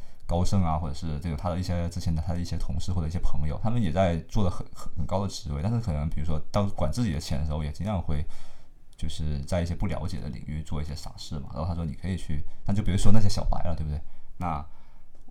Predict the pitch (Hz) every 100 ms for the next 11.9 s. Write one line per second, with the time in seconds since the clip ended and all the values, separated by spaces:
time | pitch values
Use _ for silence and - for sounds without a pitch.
0 | - - - - 110 165 123 123 113 190
1 | 196 190 143 113 92 107 98 113 127 113
2 | - - - - - - 190 110 85 104
3 | 127 113 85 82 104 107 87 85 82 82
4 | - 80 87 78 - - - 78 73 92
5 | 247 107 92 107 90 - - - - 107
6 | 98 - 80 90 85 - - 85 78 76
7 | - 76 - - - - - - - 71
8 | 69 69 - - - - - 78 - 87
9 | 85 87 - 82 - 80 80 78 87 90
10 | 87 78 73 65 - 78 80 85 87 80
11 | - 76 73 73 73 80 - - 95